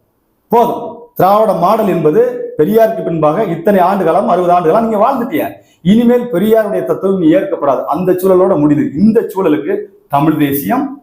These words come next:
சீமான், பிரபாகரிசம், பெருமானுடைய அரசியல் என்றுதான் இனி நகரும். இனி இந்த, இந்த, இந்த தொடங்கிருச்சு. இனி ஒரு கால், இது ஒரு கால் நிற்கப் போவதில்லை.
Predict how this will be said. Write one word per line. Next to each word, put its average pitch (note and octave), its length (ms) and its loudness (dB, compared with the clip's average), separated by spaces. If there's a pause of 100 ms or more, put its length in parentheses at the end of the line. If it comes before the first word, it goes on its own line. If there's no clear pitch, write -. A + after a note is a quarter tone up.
சீமான், F3 800 0
பிரபாகரிசம், E3+ 680 0 (260)
பெருமானுடைய G3 800 0
அரசியல் G3+ 440 0
என்றுதான் D#3+ 680 0
இனி F#3+ 220 2
நகரும். C#3+ 560 -2 (280)
இனி F#3 280 2
இந்த, F#3+ 320 2 (260)
இந்த, F#3+ 240 2
இந்த F#3+ 300 2
தொடங்கிருச்சு. A3+ 600 -2 (280)
இனி G3 180 4
ஒரு G3+ 360 2
கால், A3+ 340 0
இது F3 120 0
ஒரு G3 160 2
கால் A3+ 160 0
நிற்கப் F#3+ 340 -2
போவதில்லை. F#3+ 360 0